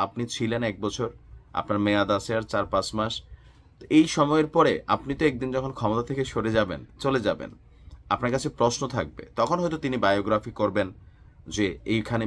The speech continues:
ভিতরে ভিতরে হয়তো ওনাকে কারা অসহযোগিতা করছে, কেন ডক্টর ইউনূসের যে ভিশন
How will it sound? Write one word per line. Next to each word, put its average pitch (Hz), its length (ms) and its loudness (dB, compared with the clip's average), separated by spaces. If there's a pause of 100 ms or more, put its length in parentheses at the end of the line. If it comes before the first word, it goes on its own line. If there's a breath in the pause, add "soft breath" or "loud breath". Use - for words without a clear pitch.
ভিতরে 110 340 -2
ভিতরে 110 320 0
হয়তো 104 180 -6
ওনাকে 101 280 -4 (100)
কারা 98 160 4 (180)
অসহযোগিতা 120 600 -2 (100)
করছে, 107 260 -2 (600 soft breath)
কেন 139 160 6 (180)
ডক্টর 123 280 2
ইউনূসের 127 340 -2
যে 120 120 2 (120)
ভিশন 110 320 4